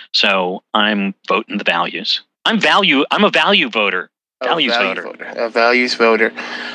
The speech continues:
Speaker 2: It is all tied up. It comes down to you, Pete.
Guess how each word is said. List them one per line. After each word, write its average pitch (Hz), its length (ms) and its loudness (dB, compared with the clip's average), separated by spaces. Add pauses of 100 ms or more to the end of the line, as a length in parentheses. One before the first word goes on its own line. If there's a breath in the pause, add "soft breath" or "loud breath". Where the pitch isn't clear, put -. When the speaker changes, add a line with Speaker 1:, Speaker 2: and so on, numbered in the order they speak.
(120)
Speaker 2:
It 156 140 4
is 180 180 2
all 185 320 6
tied 170 320 4
up. 135 320 4 (600)
It 175 160 2
comes 196 280 2
down 190 280 4
to 190 120 -8
you, 165 180 -4
Pete. 123 380 -8